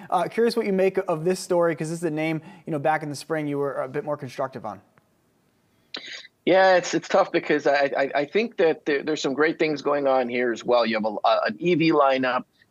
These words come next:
Speaker 2: which should really boost pricing and absorb some of the pricing we're worried about for some of the other legacy companies. You know, now you have all these new E Vs coming out that are higher priced, the Lyriq, the Mystique,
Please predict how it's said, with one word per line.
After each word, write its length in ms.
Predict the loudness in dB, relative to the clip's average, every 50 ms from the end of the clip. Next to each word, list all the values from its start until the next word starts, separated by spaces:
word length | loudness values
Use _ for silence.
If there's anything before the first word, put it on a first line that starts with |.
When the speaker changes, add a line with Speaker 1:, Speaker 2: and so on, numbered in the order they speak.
| _
Speaker 2:
which 180 | 0 0 0 0
should 220 | 0 0 0 0
really 360 | 2 2 4 4 4 4 2 2
boost 340 | 2 0 0 0 0 -2
pricing 460 | -2 0 0 0 -2 -4 -6 -4 -4 -2
and 80 | -4
absorb 500 | -4 -6 -6 -4 0 2 2 2 2 0
some 200 | 0 0 2 2
of 80 | 2 0
the 60 | 0
pricing 460 | 0 0 0 0 0 -4 -4 -2 -2
we're 140 | 0 0 0
worried 280 | 0 2 2 2 0 0
about 320 | 2 2 2 2 0 -4 _ _ _ _ _
for 80 | -6
some 180 | -2 -2 -2 0
of 60 | 2
the 60 | 2 2
other 180 | 2 2 2
legacy 480 | 2 2 2 0 -2 -4 -2 -4 -4 -2
companies. 420 | 0 -2 -2 0 -2 -2 -2 -2
You 100 | -2 -2
know, 100 | -2 0
now 360 | 0 0 2 2 2 0 -2 -4 _ -20 -20 _ _
you 100 | 0 2
have 140 | 2 2 0
all 400 | 0 0 0 2 2 2 2 2
these 220 | 0 0 -4 -4 -6
new 180 | -6 -6 -4
E 140 | -4 -6 -6
Vs 200 | -4 -6 -6 -4
coming 300 | -2 -2 -2 0 0 0
out 100 | 0 0 0
that 80 | -2
are 60 | -2
higher 300 | 0 0 2 2 2 0
priced, 460 | 0 0 0 2 2 2 0 -4 -6 -8
the 80 | -8
Lyriq, 580 | -6 -2 0 2 2 2 2 0 -2 -4 -8 -4
the 80 | -4
Mystique, 760 | -2 -2 -2 -4 -6 -8 -4 0 2 4 4 4 2 0 -2